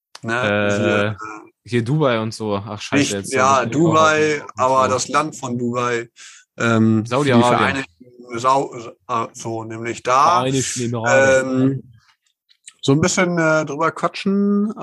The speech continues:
Speaker 1: äh, aufgrund dessen, dass ich einen Film gesehen habe. Dazu später mehr bei der Filmempfehlung.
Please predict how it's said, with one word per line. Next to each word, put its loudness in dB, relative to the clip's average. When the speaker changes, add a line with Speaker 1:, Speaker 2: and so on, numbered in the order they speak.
Speaker 1:
äh, -6
aufgrund -4
dessen, 0
dass 2
ich 0
einen -4
Film -8
gesehen -4
habe. 0
Dazu -4
später -2
mehr -2
bei -4
der -2
Filmempfehlung. -6